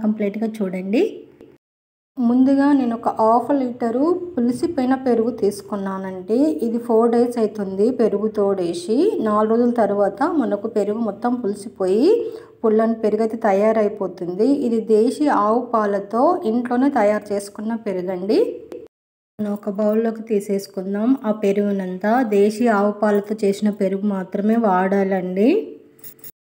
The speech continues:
పెరుగు గడ్డగా ఉంది కదండి, దాన్ని చిలకాలన్నమాట. మనం మజ్జిగ చేసుకున్నప్పుడు ఎలా చేసుకుంటామో అలా చేసేసుకోవాలి మొత్తంగా. దాన్ని గడ్డ మొత్తం లేకుండా చూసుకోవాలి. ఈ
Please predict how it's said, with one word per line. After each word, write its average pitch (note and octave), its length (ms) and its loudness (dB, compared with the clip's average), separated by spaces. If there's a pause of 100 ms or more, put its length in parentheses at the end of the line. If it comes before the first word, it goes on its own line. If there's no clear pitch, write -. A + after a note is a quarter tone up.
(880)
పెరుగు A#3+ 320 2 (120)
గడ్డగా G#3+ 380 0 (140)
ఉంది G#3+ 220 -4
కదండి, F#3+ 480 -2
దాన్ని A3 180 -2 (100)
చిలకాలన్నమాట. G3 1000 -2 (280)
మనం G#3 280 -2
మజ్జిగ F#3+ 280 -2 (120)
చేసుకున్నప్పుడు G#3 720 -4 (180)
ఎలా G#3 160 0 (140)
చేసుకుంటామో F3+ 760 -6 (180)
అలా G#3 160 2 (120)
చేసేసుకోవాలి E3+ 800 -4 (100)
మొత్తంగా. E3+ 560 -4 (100)
దాన్ని E3 360 -4 (1300)
గడ్డ G3 180 0 (120)
మొత్తం A3 240 -2 (100)
లేకుండా A3 380 0
చూసుకోవాలి. E3+ 580 -2 (300)
ఈ - 20 4